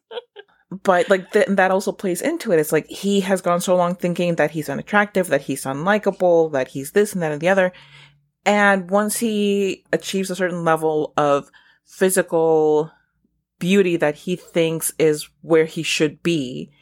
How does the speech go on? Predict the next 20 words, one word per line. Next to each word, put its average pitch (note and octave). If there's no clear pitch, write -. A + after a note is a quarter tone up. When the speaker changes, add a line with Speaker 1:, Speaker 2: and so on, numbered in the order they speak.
Speaker 2:
and D#3+
he E3
achieves D#3+
a C#3+
level D3+
of D3
material, D3
um, D3
success -
that E3
he F#3
thinks F3
is -
a F3
marker D#3
of D#3
somebody D#3
who D3
is D3
desirable, D#3+